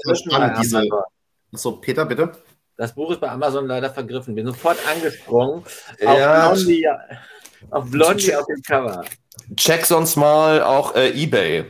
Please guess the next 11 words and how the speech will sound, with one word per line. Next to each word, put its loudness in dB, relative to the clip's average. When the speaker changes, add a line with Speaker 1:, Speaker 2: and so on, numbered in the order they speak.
Speaker 3:
Ja, 2
also 0
das, -2
das -4
gibt -4
es 0
noch, -2
äh, 2
immer 2
mal 0
wieder. 0